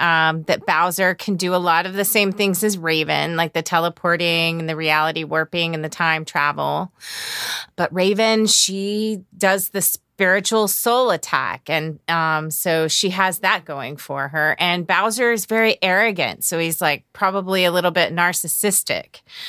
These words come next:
I don't know. The thing is, is that Ray really got me when he said that he would take her to his own realm and just start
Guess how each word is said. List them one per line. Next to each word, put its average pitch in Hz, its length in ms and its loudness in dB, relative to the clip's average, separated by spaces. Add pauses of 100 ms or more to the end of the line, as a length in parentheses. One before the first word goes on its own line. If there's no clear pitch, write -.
(580)
I 247 120 2
don't 277 200 2
know. 175 320 2
The 190 120 -8
thing 247 300 0
is, 240 360 2
is 196 320 0
that 175 600 0 (220)
Ray 247 280 2
really 277 240 2
got 262 280 2
me 185 220 4
when 180 160 2
he 190 80 4
said 196 380 2
that 185 180 4
he 196 180 -2
would 190 200 0
take 233 300 0
her 208 340 4
to 202 320 2
his 190 320 2
own 220 300 2
realm 190 600 2
and 185 180 -2
just 190 220 0
start - 380 0